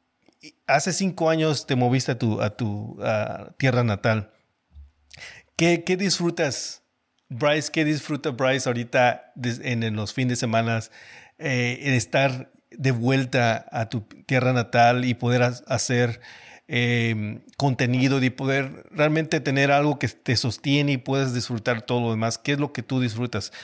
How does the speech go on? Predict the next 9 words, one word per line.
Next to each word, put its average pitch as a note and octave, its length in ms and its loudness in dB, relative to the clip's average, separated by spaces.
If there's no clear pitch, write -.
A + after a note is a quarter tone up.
Sé C#3+ 220 0
que, C#3 680 2
eh, C3 160 -8
tienes C3 480 0
un B2+ 220 -2
background B2+ 440 0
de, G#2 380 -2
de A2 240 -2
música. A#2 680 0